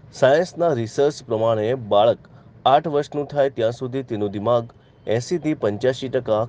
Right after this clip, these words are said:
કામ કરતું થઈ જાય છે અને આ સમય દરમિયાન તેને યોગ્ય કેળવણી મળવી ખૂબ જ જરૂરી છે.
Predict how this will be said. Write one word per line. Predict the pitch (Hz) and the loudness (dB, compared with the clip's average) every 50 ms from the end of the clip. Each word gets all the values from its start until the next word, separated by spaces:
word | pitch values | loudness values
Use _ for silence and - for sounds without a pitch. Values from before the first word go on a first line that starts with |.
| - | -4
કામ | - - 107 110 123 131 | -4 -2 -2 -2 -2 -4
કરતું | 123 113 98 87 - 110 113 123 117 | -2 -4 -4 -4 -4 -8 -8 -8 -6
થઈ | - 107 90 82 | -4 -4 -4 -4
જાય | 76 73 73 | -6 -10 -12
છે | 76 - - 87 - - - - - - - - - - - - - - - - | -12 -12 -12 -12 -12 -14 -16 -20 -20 -20 -20 -20 -20 -20 -20 -20 -20 -20 -10 -6
અને | - 82 98 98 - - | -4 -2 -2 -2 -2 0
આ | 113 120 | 0 0
સમય | 127 - 127 123 131 | 0 0 -2 -2 0
દરમિયાન | 131 123 131 131 131 139 143 147 151 | 0 0 0 0 2 2 2 2 2
તેને | 156 - - 117 104 107 107 110 | 0 -4 -4 -4 -2 -2 -2 -4
યોગ્ય | 104 98 107 101 95 101 107 | -4 -4 -6 -6 -6 -6 -8
કેળવણી | - - 98 98 98 104 101 110 110 | -6 -4 -4 -2 -2 -2 -2 -4 -4
મળવી | 107 107 113 107 95 92 104 110 - - - | -2 -2 -2 -2 -2 -4 -6 -8 -12 -16 -14
ખૂબ | - - 143 139 131 135 | -10 -8 -4 0 2 2
જ | 107 - - - - 110 110 | 2 0 -4 -18 -16 -10 -6
જરૂરી | 120 127 104 90 80 73 | -4 -4 -4 -4 -8 -10
છે. | 76 - - 107 | -12 -12 -10 -10